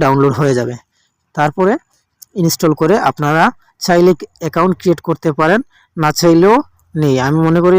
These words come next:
অ্যাকাউন্ট ক্রিয়েট করার জন্য কোনো প্রয়োজনই নেই, এভাবেই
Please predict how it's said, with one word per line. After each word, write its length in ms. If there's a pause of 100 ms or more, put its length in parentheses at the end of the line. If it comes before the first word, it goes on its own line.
অ্যাকাউন্ট 280 (240)
ক্রিয়েট 260
করার 220
জন্য 120 (100)
কোনো 180
প্রয়োজনই 440
নেই, 100 (680)
এভাবেই 380